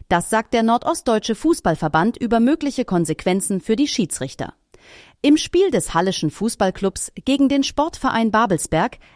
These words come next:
erkannte das Schiedsrichtergespann um Benjamin Strebinger und Lars Albert ein reguläres Tor des Halleschen Fußballclubs nicht an.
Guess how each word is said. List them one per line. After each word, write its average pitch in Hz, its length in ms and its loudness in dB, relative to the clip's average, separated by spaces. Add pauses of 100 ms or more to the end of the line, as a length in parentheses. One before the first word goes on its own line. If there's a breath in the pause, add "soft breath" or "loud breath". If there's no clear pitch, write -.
erkannte 220 400 0
das 156 200 -4
Schiedsrichtergespann 247 1000 -2
um 151 180 0
Benjamin 143 460 0
Strebinger 214 600 -2
und 151 140 -4
Lars 131 220 -6
Albert 160 440 -2
ein 147 200 -2
reguläres 170 640 -2
Tor 156 240 -2
des - 240 -10
Halleschen 156 360 -2
Fußballclubs 220 760 -6
nicht 190 300 -2
an. 120 120 -10